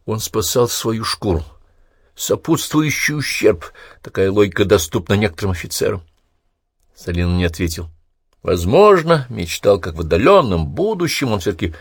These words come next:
получит повышение, сдержав убийцу. «Ты так и не объяснила, почему свалила от нас сегодня после обеда?» Сейчас не время играть в прятки.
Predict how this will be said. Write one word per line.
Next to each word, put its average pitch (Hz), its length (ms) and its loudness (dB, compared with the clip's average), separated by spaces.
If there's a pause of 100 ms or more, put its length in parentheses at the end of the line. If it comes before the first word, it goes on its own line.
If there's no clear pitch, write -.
(200)
получит 139 500 0
повышение, 95 540 2
сдержав 85 460 2
убийцу. 82 380 -10 (720)
«Ты - 80 -18
так 101 260 -4
и 104 80 2
не 107 100 0
объяснила, 107 840 2
почему 95 260 -6
свалила 104 400 4
от 90 100 2
нас 92 160 4
сегодня 95 340 2
после 95 260 2
обеда?» 85 280 2 (880)
Сейчас - 540 -4
не 92 180 0
время 90 340 2
играть 85 260 0
в - 40 -14
прятки. - 360 -4